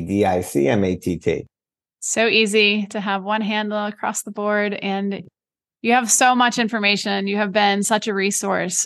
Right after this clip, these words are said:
Speaker 2: for so long online. And so thank you for doing what you do, sharing all of your tips and tricks and sharing your stories over the years. You've inspired a lot of people to get out there and see the world and to know that it's possible. So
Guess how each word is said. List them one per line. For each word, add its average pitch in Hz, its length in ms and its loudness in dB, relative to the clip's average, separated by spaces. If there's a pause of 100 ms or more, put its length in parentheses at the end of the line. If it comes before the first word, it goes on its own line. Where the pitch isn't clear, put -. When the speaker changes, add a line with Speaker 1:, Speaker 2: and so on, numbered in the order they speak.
Speaker 2:
for 190 800 2
so 202 260 0
long 185 280 2
online. 175 600 0
And 190 240 -2
so 196 400 2
thank 214 300 0
you 226 220 2
for 202 840 2
doing 208 280 0
what 202 180 0
you 208 80 2
do, 208 480 4
sharing 208 640 0
all 196 180 2
of 196 120 -2
your 196 120 0
tips - 520 0
and 196 260 0
tricks - 460 -2
and 190 320 0 (520)
sharing 214 300 4
your 208 140 4
stories 190 500 0
over 196 220 0
the 190 100 2
years. 202 480 0
You've 202 140 2
inspired 175 580 2
a 180 80 2
lot 180 160 2
of 180 80 -2
people 180 380 -2
to 180 460 2
get 185 160 0
out 185 200 2
there 185 260 4
and 185 140 2
see 196 200 2
the 196 120 2
world 208 380 2
and 208 140 2
to 208 100 -2
know 202 240 2
that 214 160 0
it's 214 140 -2
possible. 190 680 -2
So 190 420 0